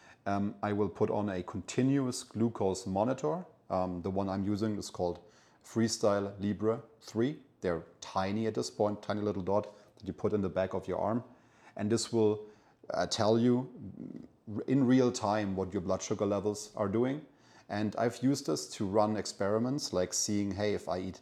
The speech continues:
this food, what will my blood sugar do versus if I eat this food? And I have banned certain foods from my list.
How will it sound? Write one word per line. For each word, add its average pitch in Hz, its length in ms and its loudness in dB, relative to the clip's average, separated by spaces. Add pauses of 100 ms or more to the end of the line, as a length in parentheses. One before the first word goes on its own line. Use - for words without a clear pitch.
(140)
this 110 240 0
food, 143 380 -6 (380)
what 95 180 2
will 101 120 4
my 101 120 -2
blood 92 200 -2
sugar 104 260 -2
do 120 320 -2
versus 98 340 0
if 98 160 -4
I 92 120 2
eat 90 180 -8
this 107 200 0
food? 165 320 0 (380)
And 131 100 2
I 143 120 4
have 160 320 0
banned 131 320 2
certain 110 320 0
foods 107 460 -6
from 104 280 -2
my 104 140 -2
list. 101 400 -6